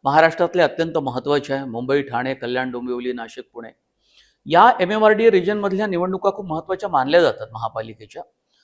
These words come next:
आणि राज्यात सुद्धा नागपूरपासून तर चंद्रपूरपर्यंतच्या महापालिका अत्यंत महत्त्वाच्या आहे. महायुती अत्यंत बलाढ्य झाली आहे,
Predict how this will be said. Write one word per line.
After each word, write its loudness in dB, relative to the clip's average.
आणि 2
राज्यात 6
सुद्धा 2
नागपूरपासून -2
तर 2
चंद्रपूरपर्यंतच्या 0
महापालिका -2
अत्यंत -2
महत्त्वाच्या -4
आहे. -20
महायुती 2
अत्यंत 4
बलाढ्य 6
झाली 6
आहे, 4